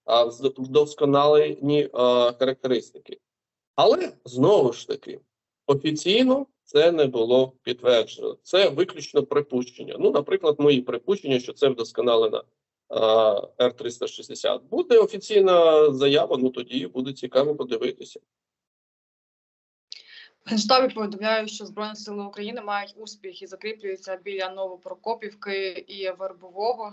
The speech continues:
Speaker 2: Як ви оцінюєте зараз ситуацію на південному напрямку фронту?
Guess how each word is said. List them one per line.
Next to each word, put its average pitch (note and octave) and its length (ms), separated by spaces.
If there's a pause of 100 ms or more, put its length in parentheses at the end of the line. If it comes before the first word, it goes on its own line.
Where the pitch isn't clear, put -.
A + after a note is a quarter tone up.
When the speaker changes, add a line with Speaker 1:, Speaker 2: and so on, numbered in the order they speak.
(160)
Speaker 2:
Як A3 240
ви G#3 100
оцінюєте G3 500
зараз F#3 280
ситуацію G3 500
на F#3 260
південному F3+ 520
напрямку E3+ 580
фронту? D#3+ 260